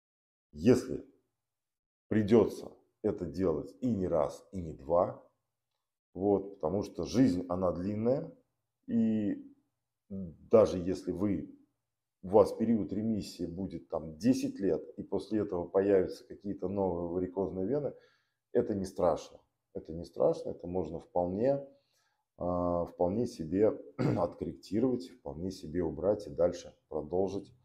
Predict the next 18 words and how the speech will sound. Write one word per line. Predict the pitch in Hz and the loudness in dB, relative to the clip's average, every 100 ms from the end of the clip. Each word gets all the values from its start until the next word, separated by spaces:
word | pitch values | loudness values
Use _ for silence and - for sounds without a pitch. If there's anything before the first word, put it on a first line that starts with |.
| _ _ _ | _ _ _
достаточно | 80 - 92 90 82 | -10 2 2 2 -6
качественную | - 95 - - - 78 80 | -2 -2 -2 -8 -16 -12 -10
жизнь, | 78 101 107 95 | -8 -6 -6 -6
не | 82 | -8
задумываясь | 82 78 87 98 85 78 - | -6 -4 -2 -4 -4 -8 -6
о | 80 | -8
том, | - 95 104 | -2 -2 -2
что, | - _ 82 80 - _ _ _ _ _ _ _ _ - | -8 _ -2 -2 -4 _ _ _ _ _ _ _ _ -6
а, | 87 87 85 80 78 73 73 69 65 - - - _ - | -2 0 0 0 0 0 -2 -4 -8 -12 -16 -20 _ 0
это | 95 - | 0 0
может | 71 78 87 92 90 - | -6 -4 -2 -2 -4 -10
привести | 80 73 - - | -10 -10 -12 -12
к | |
каким-то | 78 71 90 - | -10 -10 -12 -12
негативным | 71 73 71 - 80 78 | -12 -10 -10 -8 -10 -8
последствиям. | 73 73 - 69 - _ _ _ _ _ _ _ _ _ _ _ _ _ _ _ _ | -8 -10 -10 -14 -16 _ _ _ _ _ _ _ _ _ _ _ _ _ _ _ _
Вот, | 107 113 - | 6 6 10
поэтому | 123 143 95 92 80 | 12 12 10 2 -4